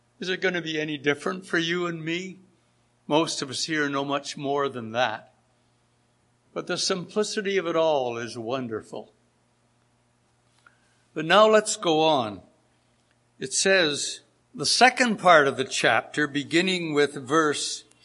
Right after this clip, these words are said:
fifteen, gives us two other aspects of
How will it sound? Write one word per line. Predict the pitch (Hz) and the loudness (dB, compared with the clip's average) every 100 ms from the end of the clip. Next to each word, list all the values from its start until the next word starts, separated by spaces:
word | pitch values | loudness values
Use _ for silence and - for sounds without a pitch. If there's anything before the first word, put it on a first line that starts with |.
| - - - - _ _ _ _ _ _ _ _ _ _ _ _ _ _ _ | -14 -14 -14 -20 _ _ _ _ _ _ _ _ _ _ _ _ _ _ _
fifteen, | - - 160 - 185 196 135 104 110 - _ _ _ _ _ _ _ _ _ _ _ 151 | -4 0 0 0 -6 -6 -6 -8 -12 -16 _ _ _ _ _ _ _ _ _ _ _ -12
gives | 123 202 196 147 | 4 4 4 -2
us | 170 - | -2 -2
two | - - 233 254 - - | -6 -6 -4 -4 -6 -2
other | 190 208 208 196 - | 0 2 0 -2 -4
aspects | 170 180 175 - - 156 135 135 - - - _ _ _ _ _ _ _ | 2 2 2 -4 -6 -2 -2 -2 -10 -12 -14 _ _ _ _ _ _ _
of | 151 135 131 127 120 | 2 4 4 -2 -12